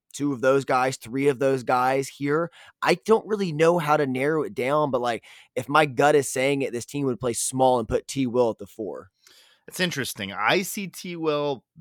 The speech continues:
Speaker 2: being the best option at the three, but yeah, you could see him play some four too. There will also be times where it's a little more positionless. Uh, Will Shetter, six eight, Jace Howard, six seven, T Will, six seven. So you got a lot of guys in there in that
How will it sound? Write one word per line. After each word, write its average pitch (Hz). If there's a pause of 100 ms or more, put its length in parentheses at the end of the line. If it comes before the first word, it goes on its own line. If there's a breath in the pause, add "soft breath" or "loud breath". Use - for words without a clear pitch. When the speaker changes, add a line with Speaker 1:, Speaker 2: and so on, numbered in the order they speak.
(160)
Speaker 2:
being 147
the 110
best 135
option 120
at 101
the 87
three, 131
but 107
yeah, 135
you 110
could 143
see 127
him 101
play 107
some 87
four 98
too. 107
There 113
will 113
also 123
be 101
times 101
where 95
it's 90
a 92
little 95
more 92
positionless. 82 (320 loud breath)
Uh, 87
Will 123
Shetter, 123
six -
eight, 101
Jace 104
Howard, 98
six -
seven, 92
T 110
Will, 92
six -
seven. 85
So 92
you 90
got 92
a 90
lot 101
of 92
guys 92
in 85
there 85
in 85
that 78